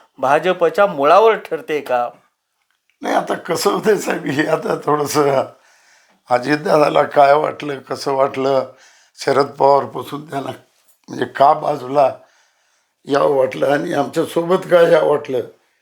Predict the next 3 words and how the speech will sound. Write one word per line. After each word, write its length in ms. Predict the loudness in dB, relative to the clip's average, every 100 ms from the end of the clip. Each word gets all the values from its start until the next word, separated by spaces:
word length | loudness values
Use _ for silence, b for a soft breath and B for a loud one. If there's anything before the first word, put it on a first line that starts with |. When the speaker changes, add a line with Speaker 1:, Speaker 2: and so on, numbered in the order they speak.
| _
Speaker 2:
हे 200 | _ 2
आता 520 | 2 4 4 4 2 -4 _ _ _ _ _ _ _ _ _ _ _ -4
ह्याच्यामध्ये 600 | 0 2 2 0 0 0